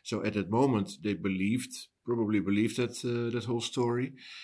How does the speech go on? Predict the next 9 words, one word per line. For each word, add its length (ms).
And 140
they 160
accused 760
Craig 440
of 360
taking 760
Dave's 380
share 580
fully, 600